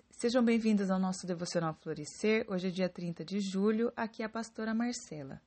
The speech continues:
Nosso tema de hoje é Jesus abençoa as crianças.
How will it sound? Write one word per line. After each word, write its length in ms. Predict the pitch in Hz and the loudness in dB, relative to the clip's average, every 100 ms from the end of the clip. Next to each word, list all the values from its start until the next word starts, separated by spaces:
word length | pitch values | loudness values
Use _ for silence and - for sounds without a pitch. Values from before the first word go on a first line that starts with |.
| _ - - - | _ -20 -20 -8
Nosso 260 | - 190 208 | 0 0 2
tema 260 | 202 196 196 | 2 2 4
de 180 | 190 | 4
hoje 380 | 190 196 190 196 | 4 4 2 4
é 200 | 170 156 - | 4 2 -4
Jesus 460 | 175 190 185 208 | 0 0 2 2
abençoa 540 | 202 190 196 - 202 208 | 2 2 0 0 0 0
as 140 | 208 | -2
crianças. 840 | - 220 214 196 190 - - - | -4 -2 2 2 0 -6 -12 -14